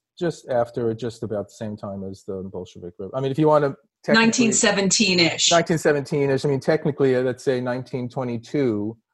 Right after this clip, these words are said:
Speaker 2: Okay.
Speaker 1: when you have this, um, what's known as the philosophy steamers. Um, and this is, these are these two boats that, um, Lenin, um, exiled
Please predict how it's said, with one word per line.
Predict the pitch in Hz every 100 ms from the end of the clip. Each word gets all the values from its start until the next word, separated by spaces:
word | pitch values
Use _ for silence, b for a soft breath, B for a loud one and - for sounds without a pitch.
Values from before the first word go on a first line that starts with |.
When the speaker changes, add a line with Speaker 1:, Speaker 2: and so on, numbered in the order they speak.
| -
Speaker 2:
Okay. | 170 175 160
Speaker 1:
when | 127 127 123 120
you | 123
have | 127 120 117
this, | 110 - 127
um, | 110 107 107 107 -
what's | 110 -
known | 117 113
as | 107
the | 110
philosophy | - 110 113 117 117 98
steamers. | - - 95 90 85 - _ _ _ _ _ _ 107
Um, | 101 101 101 101 98 98
and | 104 104 101 110
this | 113 -
is, | 104 98 113
these | 113
are | 113
these | 101 101
two | - 110
boats | 107 113 123 - -
that, | 104 95 _
um, | 101 98 95 92 - _ _ _
Lenin, | 110 117 98 87 92 _ _ _ B _ _
um, | 107 98 98 -
exiled | 107 107 101 95 92 95